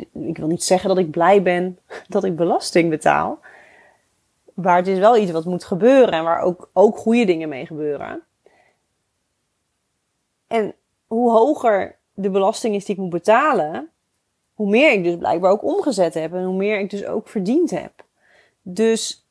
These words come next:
ook daar ben ik anders over na gaan denken. En tuurlijk denk ik wel eens, "Poeh, jeetje. Nou, die factuur van de belasting moet eruit. En toch ook die probeer ik gewoon met een goede,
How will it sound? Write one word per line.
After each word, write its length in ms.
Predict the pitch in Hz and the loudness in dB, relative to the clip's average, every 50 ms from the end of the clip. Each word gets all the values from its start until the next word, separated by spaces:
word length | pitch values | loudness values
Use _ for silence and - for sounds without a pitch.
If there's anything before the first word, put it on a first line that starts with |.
| _ _ | _ _
ook 280 | 233 220 220 196 165 | 2 2 2 2 2
daar 340 | 214 214 254 320 277 214 202 | 2 2 2 2 2 2 2
ben 140 | 190 196 202 | 2 2 0
ik 100 | 208 - | 0 -2
anders 260 | 190 202 202 190 202 | -2 -2 -2 0 0
over 200 | 190 180 - 185 | -2 -2 -2 -2
na 240 | 196 208 269 339 330 | -2 0 0 0 0
gaan 180 | - 240 190 | 0 0 0
denken. 640 | 170 156 147 151 165 - 170 160 170 196 240 285 - _ _ | 0 -2 -2 -4 -4 -4 -2 -2 -2 -2 -4 -6 -8 _ _
En 240 | - 202 208 208 - | -4 -2 -2 -2 -2
tuurlijk 320 | - 311 349 370 311 214 | 0 2 2 4 4 2
denk 160 | 196 196 185 | 2 0 0
ik 60 | 165 | 0
wel 120 | - 180 165 | -2 -2 -2
eens, 160 | 160 170 - | -2 -6 -2
"Poeh, 300 | - 370 381 294 202 147 - _ | 2 4 4 4 4 0 -4 _
jeetje. 520 | _ 226 262 277 220 - 180 151 160 156 - _ _ _ _ _ _ _ _ _ _ _ _ | _ 0 0 0 0 0 -2 -4 -4 -6 -12 _ _ _ _ _ _ _ _ _ _ _ _
Nou, 260 | 254 262 208 160 156 | -4 -2 -2 -2 -2
die 100 | 180 196 | -4 -6
factuur 380 | - 226 208 - - 254 254 233 | -6 -8 -8 -4 -2 -2 -2 0
van 100 | 220 220 | -2 -4
de 60 | 208 | 0
belasting 340 | 202 240 294 - - 240 196 | 0 0 -2 0 -2 -2 -2
moet 160 | 185 165 - | -2 -4 -4
eruit. 460 | 135 101 123 156 170 220 285 302 - | -4 -2 -2 0 0 0 -2 -4 -6
En 200 | - - 185 180 | -8 -12 -12 -8
toch 280 | - 254 247 208 - - | -6 -6 -6 -6 -6 -6
ook 360 | - 180 180 170 156 156 - | -6 -4 -4 -6 -8 -2 4
die 200 | 269 302 320 311 | 6 6 6 6
probeer 440 | - 247 220 185 190 196 185 180 175 | 2 -2 -2 0 2 2 2 2 0
ik 120 | 170 - | -2 -6
gewoon 240 | - 190 170 170 170 | -6 -6 -6 -4 -6
met 140 | 170 165 - | -8 -10 -12
een 80 | 175 | -14
goede, 720 | - - - - 320 320 311 254 196 180 185 - 294 349 | -14 -16 -2 2 4 4 6 4 2 0 -2 -6 -8 -10